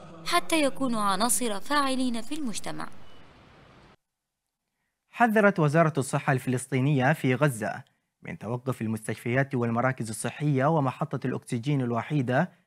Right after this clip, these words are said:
Speaker 2: في ظل استمرار العدوان الإسرائيلي على القطاع وسيطرته على المعابر. وأشارت الوزارة إلى أن هذه الإجراءات تعرض حياة العشرات من المرضى والجرحى للموت المحتم،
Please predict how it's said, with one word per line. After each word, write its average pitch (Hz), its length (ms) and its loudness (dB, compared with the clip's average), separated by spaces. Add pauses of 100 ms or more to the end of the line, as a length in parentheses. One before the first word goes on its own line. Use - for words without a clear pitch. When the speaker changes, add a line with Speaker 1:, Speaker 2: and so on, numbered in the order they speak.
(180)
Speaker 2:
في 180 140 4
ظل 226 200 4
استمرار 175 460 4
العدوان 139 440 2
الإسرائيلي 135 640 2
على 127 180 0
القطاع 127 520 -2 (400)
وسيطرته 120 880 -4
على 117 180 0
المعابر. 113 640 -2 (520)
وأشارت 120 600 -2
الوزارة 117 540 0
إلى 139 280 -2
أن 127 400 -2
هذه 123 320 -4
الإجراءات 120 640 0 (340)
تعرض 170 440 4
حياة 160 340 2
العشرات 139 540 2
من 131 160 0
المرضى 127 400 0
والجرحى 131 600 0
للموت 143 420 0
المحتم، 120 640 -2